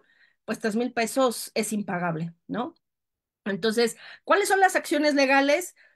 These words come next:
Pues las, las que refieren, hay que tomar en cuenta que, ¿no? Lo que sabemos, que las aguas son del Estado,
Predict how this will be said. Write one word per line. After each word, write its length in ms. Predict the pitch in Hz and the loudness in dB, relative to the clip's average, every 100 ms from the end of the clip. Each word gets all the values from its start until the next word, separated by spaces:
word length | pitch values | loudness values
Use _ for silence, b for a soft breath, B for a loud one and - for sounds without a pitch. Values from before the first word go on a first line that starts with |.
| _ | _
Pues 580 | 254 269 262 - - 226 _ | 2 4 4 0 -8 -12 _
las, 640 | 226 247 240 233 - - - | -2 4 4 2 -6 -12 -4
las 260 | 233 226 | -4 -4
que 300 | - 247 240 | -2 0 0
refieren, 500 | 226 240 240 269 277 - - _ _ _ _ _ | -2 -2 0 0 0 -6 -20 _ _ _ _ _
hay 120 | 330 | -6
que 80 | 370 | -6
tomar 200 | 494 381 | -6 -4
en 80 | 381 | -4
cuenta 300 | 403 392 415 | -8 -8 -8
que, 180 | - - | -10 -6
¿no? 260 | 254 370 - _ 170 - - | -4 -4 -8 _ -16 -16 -8
Lo 160 | 220 | -6
que 120 | 220 220 | -4 0
sabemos, 440 | 254 262 220 185 | 4 4 2 -4
que 100 | 202 | -6
las 180 | 202 269 | -4 0
aguas 300 | 277 277 277 | 2 2 2
son 240 | 269 262 | 2 2
del 140 | 226 190 | 0 -6
Estado, 480 | - 185 170 165 | -2 0 0 -6